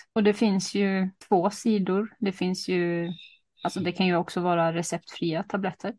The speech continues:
till exempel, och så kan det vara sådana som är utskrivna. Men, eh, oavsett så får man ju inte låta fobin styra allt för mycket. För har du till exempel en urinvägsinfektion,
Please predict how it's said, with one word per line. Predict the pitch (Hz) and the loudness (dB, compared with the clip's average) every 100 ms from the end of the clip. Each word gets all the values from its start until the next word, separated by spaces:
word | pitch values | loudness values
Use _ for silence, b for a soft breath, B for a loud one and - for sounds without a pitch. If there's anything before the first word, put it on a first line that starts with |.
| _ | _
till | 220 | -6
exempel, | 220 202 220 220 | -2 -2 -2 -2
och | |
så | 220 | -2
kan | 233 233 | -4 0
det | 240 | 0
vara | 233 233 | 0 0
sådana | 233 196 | -2 -4
som | 180 185 | -4 -4
är | 170 | -4
utskrivna. | - - - - - | -8 -10 -8 -8 -8
Men, | - 196 190 190 | -2 0 2 2
eh, | 190 185 _ - | 0 -4 _ -8
oavsett | - 196 202 - 214 | -2 2 2 0 -4
så | - | -6
får | 196 196 | -8 -4
man | 185 180 | -2 0
ju | 185 | -2
inte | 180 - 180 175 _ _ 160 | -4 -4 -8 -8 _ _ -4
låta | 226 208 185 - 202 180 _ _ | 2 2 0 -2 -2 -2 _ _
fobin | 214 190 190 180 190 | 0 2 2 2 0
styra | - 196 180 175 | 0 2 4 6
allt | 196 214 | 6 4
för | - 196 | -4 -4
mycket. | 185 180 _ 226 208 | -2 -4 _ -4 -2
För | - 190 | -2 0
har | 185 202 202 | 4 4 4
du | 208 | 2
till | 202 196 | 0 -2
exempel | 190 190 180 180 180 | -2 -2 -2 -4 -2
en | 175 170 170 | 0 0 -2
urinvägsinfektion, | 180 175 180 180 175 170 185 190 - - 208 208 196 | -2 -2 -2 -2 -4 -6 -8 -8 -8 -4 0 0 0